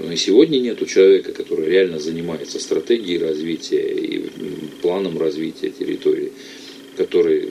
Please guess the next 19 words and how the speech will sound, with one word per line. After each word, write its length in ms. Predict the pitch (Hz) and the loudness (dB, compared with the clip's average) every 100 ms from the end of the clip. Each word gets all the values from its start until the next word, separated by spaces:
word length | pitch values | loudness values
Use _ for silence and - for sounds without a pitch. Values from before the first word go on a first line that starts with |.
| - | 0
понимает 680 | 98 95 98 95 87 73 - | 4 4 2 -2 -4 -6 -6
и, 40 | - - 50 | -8 -8 -6
и 40 | 78 | -4
может 340 | 85 80 78 | -2 -2 -2
говорить 440 | 82 82 80 - - | 0 0 0 -4 -10
четко 340 | - - - | 0 0 2
и 40 | 78 | -2
отчетливо, 500 | - - - 71 - | 0 -2 -2 -2 -6
в 80 | - | -6
каком 420 | - - 123 139 | -8 4 6 6
направлении 580 | 120 95 82 80 73 71 | 2 2 4 2 -2 -6
будет 340 | - - - | -6 -6 -6
область 320 | - - - | -8 -8 -8
заниматься 480 | 76 76 - - - - - - - | -8 -8 -10 -12 -14 -16 -18 -18 -10
и 60 | - | -8
где 260 | 85 110 | 0 2
будет 260 | 101 87 78 | 4 0 0
зарабатывать 640 | 80 76 78 76 76 - | -4 -2 -2 -2 -6 -8
деньги. 240 | - - | -10 -12